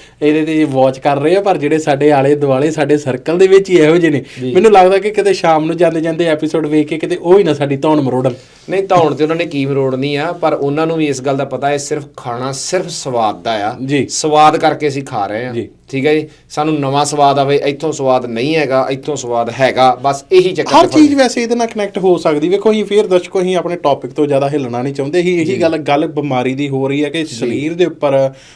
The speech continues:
Speaker 1: ਬਿਮਾਰੀਆਂ ਦਾ ਜਿਹੜਾ ਇੰਪੈਕਟ ਆ, ਉਹ ਕਿਉਂ ਹੋ ਰਿਹਾ।
Speaker 2: ਜੀ।
Speaker 1: ਮੈਂ ਫੇਰ ਉਹੀ ਗੱਲ ਲੈ ਕੇ ਆ ਰਿਹਾ ਕਿ ਗੱਲ ਜ਼ੁਬਾਨ ਦੀ ਆ, ਹਨਾ, ਸਾਰੀ ਗੱਲ ਜ਼ੁਬਾਨ ਦੀ ਆ।
Speaker 2: ਜੀ।
Speaker 1: ਜਿਹੜੇ ਨਸ਼ੇ 'ਚ ਨੇ, ਹਨਾ, ਨਸ਼ਾ
Speaker 2: ਹੂੰ।
Speaker 1: ਸਰੀਰ ਦੀ ਖੁਰਾਕ ਨਹੀਂ ਆ।
Speaker 2: ਨਹੀਂ ਹੈਗੀ।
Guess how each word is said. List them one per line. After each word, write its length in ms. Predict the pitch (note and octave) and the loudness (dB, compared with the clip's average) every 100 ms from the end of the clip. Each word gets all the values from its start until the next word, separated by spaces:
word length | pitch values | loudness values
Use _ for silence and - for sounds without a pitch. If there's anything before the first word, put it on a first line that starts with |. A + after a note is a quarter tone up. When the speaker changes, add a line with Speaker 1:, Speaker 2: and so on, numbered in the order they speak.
| - | -8
Speaker 1:
ਬਿਮਾਰੀਆਂ 580 | C3+ C3 B2 B2+ C#3+ F3 | -4 0 0 0 0 -2
ਦਾ 80 | F3 | -2
ਜਿਹੜਾ 220 | E3 D#3 D3+ | -2 -6 -8
ਇੰਪੈਕਟ 440 | C3+ C3+ C3+ - | -6 -4 -4 -4
ਆ, 120 | D3 - | -4 -4
ਉਹ 140 | E3+ - | -8 -6
ਕਿਉਂ 300 | - D3+ C#3 | -2 0 0
ਹੋ 200 | B2+ A2+ | -2 -4
ਰਿਹਾ। 180 | G2+ F#2+ - A#2 | -6 -10 -14 -14
Speaker 2:
ਜੀ। 180 | A#2 A#2 | -10 -4
Speaker 1:
ਮੈਂ 220 | D#3+ G3 | 0 0
ਫੇਰ 220 | F#3+ G#3 G3+ | 2 4 6
ਉਹੀ 200 | G#3 F#3+ | 4 4
ਗੱਲ 140 | F3+ | 6
ਲੈ 120 | F3 | 6
ਕੇ 100 | E3+ | 4
ਆ 80 | E3+ | 0
ਰਿਹਾ 80 | F#3+ | 0
ਕਿ 100 | G3+ | -2
ਗੱਲ 240 | E3+ E3 | 0 0
ਜ਼ੁਬਾਨ 400 | D#3 C#3 B2+ B2 | 0 0 0 -2
ਦੀ 120 | A#2+ | -4
ਆ, 60 | A2 | -4
ਹਨਾ, 220 | A#2 E3 | -4 -6
ਸਾਰੀ 280 | F3 - D#3 | -4 0 0
ਗੱਲ 200 | E3 D#3 | 2 0
ਜ਼ੁਬਾਨ 340 | C#3 A#2+ A2+ | 0 -2 -6
ਦੀ 140 | G#2+ G#2+ | -8 -10
ਆ। 80 | F2+ G#2 | -10 -10
Speaker 2:
ਜੀ। 260 | A#2+ G2 - | -10 -10 -10
Speaker 1:
ਜਿਹੜੇ 500 | A2+ F3+ G3+ G#3+ G3+ D#3 | 2 4 6 6 4 2
ਨਸ਼ੇ 360 | D3 C#3 F#3 | 0 2 2
'ਚ 100 | F#3+ | 2
ਨੇ, 200 | E3 A#2 - C3 | -2 -4 -6 -6
ਹਨਾ, 120 | D#3+ | -4
ਨਸ਼ਾ 400 | C#3 C#3 C#3 F#3 | -2 -2 2 2
Speaker 2:
ਹੂੰ। 80 | F#3 | 2
Speaker 1:
ਸਰੀਰ 380 | D#3 C3+ C3+ C3 | -2 0 -2 0
ਦੀ 140 | D3+ | -2
ਖੁਰਾਕ 380 | D3 C3+ B2 B2+ | 0 -2 -2 -4
ਨਹੀਂ 340 | A#2 B2 C#3 | -4 -2 0
ਆ। 20 | |
Speaker 2:
ਨਹੀਂ 280 | C3+ C#3 D3 | 2 0 0
ਹੈਗੀ। 180 | A2+ | -4